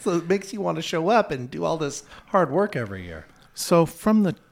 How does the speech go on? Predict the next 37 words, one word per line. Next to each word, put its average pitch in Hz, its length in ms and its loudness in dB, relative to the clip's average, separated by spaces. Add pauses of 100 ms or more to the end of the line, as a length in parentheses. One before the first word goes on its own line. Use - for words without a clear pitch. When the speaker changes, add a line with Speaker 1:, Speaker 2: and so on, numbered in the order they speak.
(120)
Speaker 2:
children's 113 540 -2
perspective, - 840 -8
we're 123 220 0
dealing 135 320 0
with 113 160 -4
a - 20 -4
population 101 1080 -4
that 98 520 -6 (480)
doesn't 147 560 -6
really 127 300 -4
get 107 220 -8
to 110 280 -6
experience 113 800 -6
Christmas - 480 -8
to - 140 -10
the 87 100 -10
point 98 340 -4
of 90 120 -10
making 92 600 -10
memories. - 640 -12 (500)
And 131 140 -2
that's 143 180 -4
really 123 540 4
kind 117 340 0
of 113 100 2
Speaker 1:
Okay. 107 80 0
Speaker 2:
the 92 60 0
core 120 520 0
of 98 120 -2
my 104 720 -2
mission 98 640 -6
when 92 160 -8
I 92 160 -4
brought 98 340 -4
to - 180 -6
it - 140 -10
was, 95 260 -6